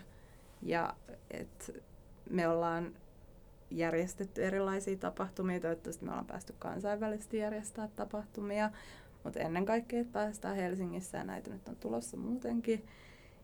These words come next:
Ja tota, jos mennään ihan viiden vuoden päähän, niin ehkä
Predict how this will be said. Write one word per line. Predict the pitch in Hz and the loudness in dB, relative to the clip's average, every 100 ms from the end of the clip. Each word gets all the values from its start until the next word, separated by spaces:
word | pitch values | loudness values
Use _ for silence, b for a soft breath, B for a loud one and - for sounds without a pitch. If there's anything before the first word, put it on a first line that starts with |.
| - | -4
Ja | 185 180 | 0 0
tota, | 180 175 180 - 165 160 156 - - - - - - - - - - - - - - - - - - - - - - | 2 0 0 4 6 8 6 4 -10 -18 -18 -18 -18 -18 -18 -18 -18 -12 -12 -12 -18 -18 -18 -18 -18 -18 -18 -16 -2
jos | 175 170 | 2 4
mennään | 180 170 151 | 6 6 6
ihan | 180 165 | 6 8
viiden | 190 185 - | 8 8 4
vuoden | - - - | 2 2 0
päähän, | - - 180 151 | 0 0 2 0
niin | 147 - - | -2 -4 -4
ehkä | - - - | -4 -2 -2